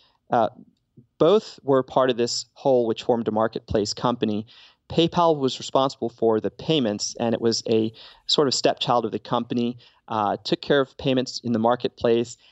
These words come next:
and made some forays into other businesses. So eBay said, "Look, you know, to, to really compete with some of these other online retailers, we probably should focus management on that marketplace and other opportunities. And to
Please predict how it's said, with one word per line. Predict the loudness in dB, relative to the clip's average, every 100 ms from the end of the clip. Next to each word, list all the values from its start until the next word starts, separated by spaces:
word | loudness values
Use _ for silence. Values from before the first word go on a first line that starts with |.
| _
and | 0 2
made | 4 2
some | 0 0
forays | 2 4 2
into | -2 -4 0 0 2
other | 2 2
businesses. | 4 2 2 -2 0 0 0 -8 -16 -20 -20 -2
So | 4 6 6 6 2 _ -2
eBay | 2 4 2
said, | 2 0 2
"Look, | 4 2 0 _ -6
you | -2
know, | 0 0
to, | -2 2 2 0 _ -14
to | -6 -2
really | 2 4 4 2 _ _ -20 -12
compete | -2 -2 0 2 2 2
with | -2 2
some | 2 2
of |
these | 4 4
other | 2
online | 2 2 2 0
retailers, | -2 -2 2 2 2 -4
we |
probably | -2 2 2
should | 2 -2
focus | 2 2 2 -4 0
management | 0 0 -2 0
on | 0 2
that | 2 -2
marketplace | -2 -2 -2 -4 0 0 0 0
and | 2
other | 2 2
opportunities. | 0 0 -4 -4 -2 -2 -6 -10 -20 -20 -20 -4
And | 0 2 0 -2 _ _ _ -12
to | 0 4 4